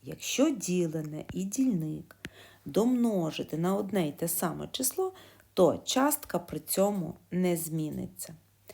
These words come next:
Тому давайте ми домножимо ділене і дільник на десять. А чому на десять? Для того, щоб в дільнику у нас стало натуральне число. Тому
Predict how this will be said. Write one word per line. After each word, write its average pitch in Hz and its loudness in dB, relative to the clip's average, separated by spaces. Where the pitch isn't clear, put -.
Тому 202 4
давайте 233 0
ми 180 2
домножимо 160 0
ділене 147 -2
і 180 -6
дільник 226 -4
на 190 -2
десять. - -4
А 185 -2
чому 254 2
на 285 6
десять? - 4
Для 165 8
того, 214 8
щоб 185 0
в 156 0
дільнику 170 0
у 175 0
нас 151 -2
стало 226 2
натуральне 190 2
число. - -4
Тому 240 0